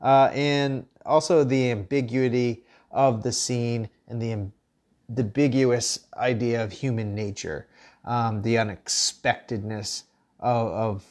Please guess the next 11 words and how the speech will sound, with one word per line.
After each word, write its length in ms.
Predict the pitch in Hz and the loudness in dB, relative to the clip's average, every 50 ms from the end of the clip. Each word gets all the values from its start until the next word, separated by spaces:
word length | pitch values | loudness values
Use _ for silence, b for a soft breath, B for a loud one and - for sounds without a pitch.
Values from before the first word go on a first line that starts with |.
| _ - _ - | _ -20 _ -10
sometimes 480 | - - 123 107 - - 104 101 - | -8 -6 -6 -6 -8 -10 -10 -10 -12
human 360 | - - - 127 113 110 107 | -12 -6 -4 -2 -2 -2 -4
actions 520 | 107 98 - - - - - 101 104 104 113 | -4 -6 -6 -8 -10 -10 -10 -10 -8 -8 -8
and 180 | 98 92 101 | -10 -10 -8
being 220 | - 104 107 107 110 | -6 -6 -6 -4 -4
una-, 420 | 110 104 107 107 104 - - 98 110 | -4 -4 -4 -6 -8 -8 -10 -4 2
being 200 | 135 139 131 120 | 2 4 4 2
able, 460 | 120 113 113 104 107 98 95 - - b b b b b b b b 110 107 107 | 0 0 -2 -2 -2 -4 -6 -8 -12 b b b b b b b b -14 -2 2
being 200 | 143 147 139 135 | 2 4 4 4
unable, 520 | 135 127 123 135 151 147 117 110 80 - - | 2 2 2 4 4 4 2 0 -4 -6 -10
sorry, 320 | - - 101 87 76 90 | -10 -10 -8 -10 -10 -12